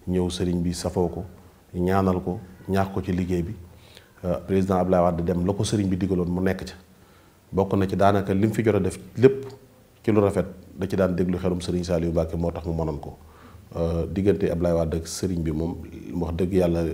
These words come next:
euh, diggante bu yaatu la woon boo xamante bi Ablaye Wade ku ne xam na digganteem ak sëriñ Saliou. Moom dañuy wax ne sax bu fekkente président yi fi mas a jaar yépp, Senghor dafa àndoon ak, euh, dafa àndoon ak, euh, sëñ Fallou,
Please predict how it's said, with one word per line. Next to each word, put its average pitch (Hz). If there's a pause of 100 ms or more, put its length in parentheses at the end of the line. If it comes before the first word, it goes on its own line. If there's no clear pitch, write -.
(320)
euh, 85 (200)
diggante 92
bu 87
yaatu 98
la 90
woon 87
boo 87
xamante 87
bi 85
Ablaye 85
Wade 80
ku 98
ne 104
xam 98
na 92
digganteem 85
ak 82
sëriñ 85
Saliou. 85 (500)
Moom 92
dañuy 98
wax 98
ne 95
sax 101 (520)
bu 95
fekkente 101
président 95
yi 90
fi 92
mas 92
a 92
jaar 87
yépp, 95 (540)
Senghor 98
dafa 98
àndoon 92
ak, 90
euh, 87
dafa 92
àndoon 92
ak, 87
euh, 80 (280)
sëñ 95
Fallou, 95